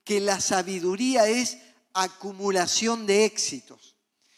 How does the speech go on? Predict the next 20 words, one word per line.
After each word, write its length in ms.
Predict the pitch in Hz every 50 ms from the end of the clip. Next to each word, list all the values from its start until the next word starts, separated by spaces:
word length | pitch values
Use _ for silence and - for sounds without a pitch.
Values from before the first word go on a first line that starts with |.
| _ _ _ _
Ni 340 | _ 147 170 185 208 233 269
es 200 | 294 294 - -
acumulación 880 | 269 269 - - - 208 208 208 208 208 196 190 - - 220 202 190 175
de 100 | 165 156
conocimientos, 1040 | - 170 170 180 175 - - 247 285 320 330 320 311 302 311 311 294 - - - _ _ _ _ _ _ _ _ _
ni 280 | - 196 214 254 285 302
es 180 | 302 - - 262
acumulación 760 | 233 - 214 220 214 208 208 202 208 196 - 254 247 240
de 140 | 247 269 294
años, 520 | 320 320 320 311 302 294 294 285 - - - - - - - _ _
ni 300 | 196 190 202 214 240 269
es 200 | 285 294 262 -
acumulación 880 | 254 240 - - 214 208 196 196 190 185 180 - - 220 202 196 190 180
de 180 | 165 156 147
éxitos. 640 | 127 - - - - - - _ - _ - _ _ _ _ _ _ _ _ _ _ _ _ _ _
Hay 120 | - 220
personas 480 | - - 277 247 - 285 302 294 269 -
que 100 | - 247
han 100 | 233 220
sido 460 | - - 254 247 233 240 233 233 -